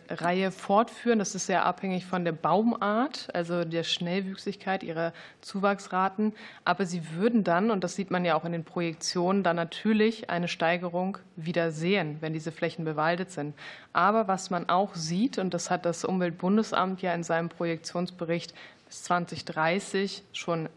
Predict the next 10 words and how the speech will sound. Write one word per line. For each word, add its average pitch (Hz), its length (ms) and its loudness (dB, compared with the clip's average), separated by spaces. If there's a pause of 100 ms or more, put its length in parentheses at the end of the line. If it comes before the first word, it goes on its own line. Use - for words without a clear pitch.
(100)
dargelegt, 208 840 0 (520)
dass 185 240 0
wir 180 320 2
diese 170 380 -4
Ziele 208 540 4
in 170 180 0
dem 165 200 -2
lulucf-Bereich, 165 1400 -4 (220)
also 165 260 0
die 156 300 -6